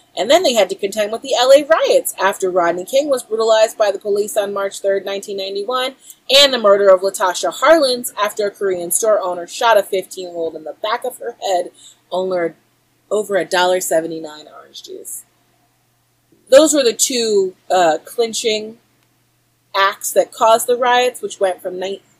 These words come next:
April twenty-ninth to May fourth.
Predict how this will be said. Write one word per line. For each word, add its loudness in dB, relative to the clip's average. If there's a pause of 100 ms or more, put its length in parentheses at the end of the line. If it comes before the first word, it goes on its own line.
(120)
April -4
twenty-ninth -4 (260)
to -4
May -4
fourth. 2